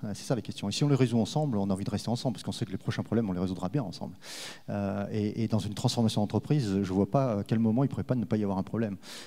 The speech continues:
Euh, donc la question, c'est comment on va les embrasser. Et puis le conseil,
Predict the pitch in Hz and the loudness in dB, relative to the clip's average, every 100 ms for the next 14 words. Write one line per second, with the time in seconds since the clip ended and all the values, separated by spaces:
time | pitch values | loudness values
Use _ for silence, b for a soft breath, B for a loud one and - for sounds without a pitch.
0 | B 107 104 101 110 - - - 117 117 | B -8 -6 -6 -6 -4 -4 0 2 4
1 | 110 110 113 - 220 - 110 110 151 143 | 4 2 2 4 2 2 2 2 4 4
2 | 202 | 4